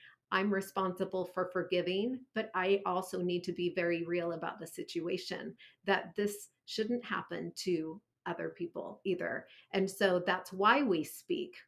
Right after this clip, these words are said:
why we speak, because if we had nothing to do with something,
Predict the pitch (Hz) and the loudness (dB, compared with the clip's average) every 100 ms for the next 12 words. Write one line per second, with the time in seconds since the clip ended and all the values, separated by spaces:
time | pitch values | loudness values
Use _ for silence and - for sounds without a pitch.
0 | _ 180 185 208 220 196 - 175 170 - | _ -2 2 2 2 0 -2 -2 -4 -8
1 | - - 180 185 175 - - _ - 190 | -16 -6 -4 -2 -4 -4 -14 _ -2 -2
2 | 180 208 233 - 202 196 190 190 185 175 | 0 0 0 2 2 4 0 0 -4 -4
3 | 170 190 202 196 - - 165 156 - 165 | -6 -2 0 0 -2 -4 -4 -4 -6 -4
4 | 190 | -2